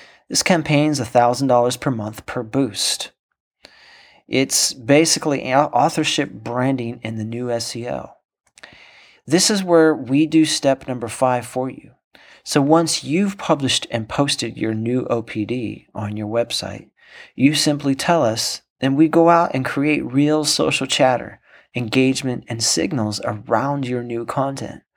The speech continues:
We work within your niche-specific verticals that strengthen and amplify your new content to the right channels. This increases your brand name's exposure,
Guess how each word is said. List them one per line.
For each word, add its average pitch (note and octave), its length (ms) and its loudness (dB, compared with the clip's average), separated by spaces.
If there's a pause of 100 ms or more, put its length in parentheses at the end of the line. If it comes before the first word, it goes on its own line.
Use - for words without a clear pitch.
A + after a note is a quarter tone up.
(500)
We F3+ 240 4
work F3+ 340 4
within C#3 440 2
your C3 180 4
niche-specific A#2+ 840 -2
verticals A#2 760 0
that - 100 -6
strengthen D#3 720 0
and C#3 180 0
amplify C#3 540 2
your A2 220 -2
new A#2+ 200 -4
content C3+ 520 -2
to - 100 -8
the G#2 80 -6
right A2 200 -6
channels. - 580 -6 (1200)
This C#3 340 2
increases C#3+ 520 2
your A#2 100 0
brand B2 360 2
name's A2+ 280 -4
exposure, B2 760 -2